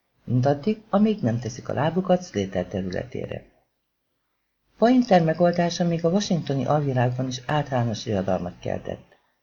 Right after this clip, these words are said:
A bérgyilkos fegyverével kiterelte a drogkereskedőt a boltból, hozzábilincselte egy szemetes konténerhez, majd miután eszméletlenre verte, egy csillag pengével lemetszette a felső ajkát.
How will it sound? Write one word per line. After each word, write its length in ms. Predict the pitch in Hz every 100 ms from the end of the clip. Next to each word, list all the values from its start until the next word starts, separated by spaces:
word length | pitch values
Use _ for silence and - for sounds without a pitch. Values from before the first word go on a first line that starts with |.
| _ _ _ _ _ _ _
A 80 | -
bérgyilkos 720 | 123 160 165 202 208 240 240
fegyverével 720 | - 220 220 139 131 127 123
kiterelte 560 | 123 185 151 127 123 117
a 60 |
drogkereskedőt 880 | 110 143 156 135 127 123 117 107 101
a 100 | -
boltból, 680 | 104 104 104 123 175 - - _ _ _
hozzábilincselte 920 | - 247 202 151 147 135 127 123 110 117
egy 100 | 110
szemetes 480 | - 143 127 101 -
konténerhez, 880 | 113 120 123 123 127 127 175 190 - _ _ _
majd 180 | - 220
miután 360 | 220 214 214 214
eszméletlenre 720 | 269 269 185 156 143 131 123 120
verte, 440 | 107 117 - 151
egy 120 | -
csillag 280 | 123 180 175
pengével 500 | 170 143 131 123 110
lemetszette 580 | 131 180 180 - 143 131
a 60 | 120
felső 420 | 98 - - 52
ajkát. 480 | 50 - - -